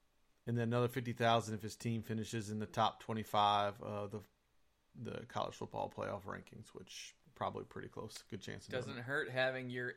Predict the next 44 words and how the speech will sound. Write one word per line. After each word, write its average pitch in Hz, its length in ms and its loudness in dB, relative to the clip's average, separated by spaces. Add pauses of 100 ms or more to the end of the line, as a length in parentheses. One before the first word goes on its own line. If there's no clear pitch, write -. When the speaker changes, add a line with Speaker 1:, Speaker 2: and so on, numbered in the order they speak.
Speaker 2:
A 131 260 -2
D 127 520 -6 (100)
on 117 200 -8
that 113 260 -8 (180)
committee. 113 460 -8 (140)
<laughs> - 160 -14 (240)
Speaker 1:
Right. 87 200 -6 (640)
Right. - 400 -8 (1900)
Speaker 2:
Uh, 123 260 2
Speaker 1:
So 151 240 12
Speaker 2:
yeah, 139 60 10
he's 117 100 2
gonna 135 140 -6
get 117 100 -8
paid. 120 300 -6 (500)
Speaker 1:
Yeah, 156 380 12
and 170 180 4 (400)
all 196 220 12
that 147 180 10
noise 123 320 4
is, 120 300 6
is, 104 280 -8
is 113 280 -2
he 104 60 -4
gonna 104 180 -2
get, 101 160 -8
he's 117 280 0
trying 107 260 2
to 104 40 -2
get, 98 320 -2
his 117 160 -2
agent's 104 240 2
trying 98 160 -4
to 98 60 -2
get 95 100 -2
him 95 120 -4
paid 95 360 0
and 98 100 -2
get 101 100 -2
extension. 95 500 -4
I 131 140 4
imagine 107 360 0
he'll 110 160 -2
get 104 400 -2